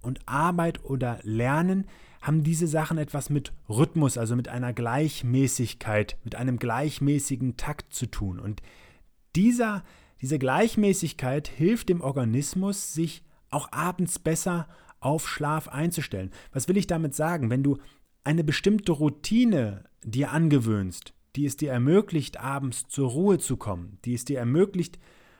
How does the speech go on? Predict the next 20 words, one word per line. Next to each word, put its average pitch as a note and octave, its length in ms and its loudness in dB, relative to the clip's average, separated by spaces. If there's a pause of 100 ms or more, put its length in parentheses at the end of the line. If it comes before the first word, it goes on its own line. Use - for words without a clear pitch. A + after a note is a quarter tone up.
(200)
und C#3 180 -2
deinem C#3+ 320 0
Körper F#3 480 2
und D3 420 -4
deinem C3+ 360 -2
Kopf - 300 -2
eben D3+ 300 0
auch C#3 280 -6
bestimmte D#3 500 -2
Signale C#3 640 2
senden, C3+ 640 0 (460)
zu C3+ 140 -6
sagen, C#3+ 340 0
„Achtung, D3 400 -2
wir C#3 80 0
kommen D#3 260 0
jetzt C#3+ 200 -2
in C#3+ 100 -4
einen C3 320 -4 (140)
Ruhemodus“ C3 1000 6